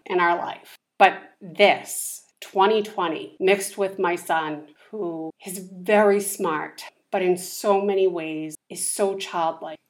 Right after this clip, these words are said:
and so innocent. And to see him becoming a man and not knowing how to handle all of the changes and the hormones, and that's been hard.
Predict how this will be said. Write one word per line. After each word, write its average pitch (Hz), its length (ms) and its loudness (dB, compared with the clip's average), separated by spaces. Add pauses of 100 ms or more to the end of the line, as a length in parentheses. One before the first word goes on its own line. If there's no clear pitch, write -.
and 180 160 -4
so 185 380 -2
innocent. - 440 -4 (180)
And 185 180 0
to 180 120 -8
see 185 400 -4
him 165 300 -4
becoming 185 480 -2
a 214 40 0
man 185 540 -2
and 165 500 0 (140)
not 185 340 0
knowing 185 240 2
how 180 200 -6
to 175 80 -10
handle 175 640 -6
all 196 320 0
of 185 280 -8 (100)
the 180 80 -6
changes 170 920 0
and 180 440 2 (240)
the 180 200 -6
hormones, 170 1040 0
and 196 420 4 (180)
that's 196 340 2
been 175 200 -2
hard. 156 320 -6